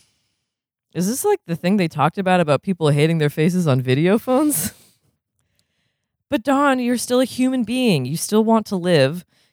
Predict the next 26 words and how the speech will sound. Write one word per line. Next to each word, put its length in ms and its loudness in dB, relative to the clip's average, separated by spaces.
You 100 -6
crave 320 0
connection 480 0
in 100 0
society. 760 -2
You 100 -2
know 200 2
intellectually 720 0
that 160 -2
you're 120 -2
no 180 2
less 280 -2
worthy 420 -2
of 80 -4
connection 500 -6
in 120 -10
society 600 -6
than 160 -4
anyone 380 -2
else 240 2
simply 340 -6
because 300 -6
of 120 -8
how 160 2
you 200 -2
appear. 500 -4